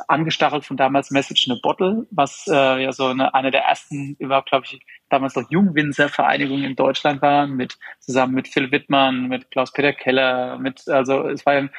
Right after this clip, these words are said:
großer Kreis von, damals waren wir fünfzehn, irgendwann waren wir dann noch mal, noch mal größer, wo wir quasi angefangen haben, ähm, zum einen uns unheimlich stark auszutauschen, zum anderen aber auch unsere Weine zu promoten, dass wir rausgefahren sind in irgendwelche Städte, haben Verkostungen gemacht und überhaupt mal wieder, äh,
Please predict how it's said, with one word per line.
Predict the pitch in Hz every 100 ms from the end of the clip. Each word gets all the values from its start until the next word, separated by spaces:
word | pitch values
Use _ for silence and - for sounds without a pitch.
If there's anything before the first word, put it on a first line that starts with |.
| -
großer | - 139 151 151
Kreis | 147 147 139 151 151
von, | - 143 143 143 -
damals | - 135 139 -
waren | 139
wir | 135
fünfzehn, | - 175 202 - 165 151
irgendwann | 143 139 139
waren | 135
wir | 139
dann | 139
noch | 135
mal, | 143
noch | 151 156
mal | 160
größer, | 156 156 156 156 156 - - - - -
wo | 139
wir | 135
quasi | - 139 131 139
angefangen | 139 160 - 147 143
haben, | 139 143 143 147 -
ähm, | 135 131 131 131 - _ -
zum | 135
einen | 131 139 185
uns | 175 - - _
unheimlich | 196 185 160 151
stark | - - 151 -
auszutauschen, | 143 170 - 196 185 180 175 165
zum | - 139
anderen | 147 151
aber | 147 143 147
auch | 143
unsere | 139 - 123
Weine | 127 131
zu | 131 -
promoten, | - 123 123 127 127 123 - - -
dass | - -
wir | 147
rausgefahren | 131 127 143 143 - 135 131 127
sind | 123
in | 127
irgendwelche | 123 127 135
Städte, | - 135 139
haben | 127 131
Verkostungen | 139 131 - 135 127
gemacht | 123 123 127 131
und | 127 131
überhaupt | - 135 123 123
mal | 127
wieder, | 123
äh, | 123